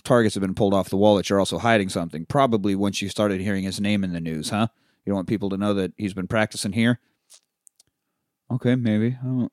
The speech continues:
<clears throat> all right, tough guy. <laughs> Fuck. I'm not gonna talk until you prove whatever, s-,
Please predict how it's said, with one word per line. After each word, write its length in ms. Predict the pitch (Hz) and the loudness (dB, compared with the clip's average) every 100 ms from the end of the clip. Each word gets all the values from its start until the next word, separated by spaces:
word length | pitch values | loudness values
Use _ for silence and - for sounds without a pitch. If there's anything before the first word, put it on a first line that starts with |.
| - | -6
<clears throat> 520 | 120 95 _ _ - | -10 -10 _ _ -6
all 120 | 117 | -2
right, 200 | 120 123 _ - | 0 0 _ -6
tough 180 | 101 - | -4 -2
guy. 200 | 107 127 _ _ _ | -2 -4 _ _ _
<laughs> 340 | _ _ _ - | _ _ _ -2
Fuck. 220 | 123 - _ _ - - - _ _ _ - _ _ _ _ | -2 -2 _ _ -16 -16 -18 _ _ _ -20 _ _ _ _
I'm 120 | - 123 | 0 4
not 140 | 135 | 4
gonna 160 | 127 107 | 4 2
talk 280 | 139 139 | 4 4
until 240 | 110 95 104 | 2 0 0
you 140 | 101 | 0
prove 400 | 90 120 110 90 - - 98 80 _ _ | 0 2 2 0 -12 -14 -18 -20 _ _
whatever, 420 | 107 110 95 82 | 2 4 4 0
s-, 220 | 82 - | -6 -10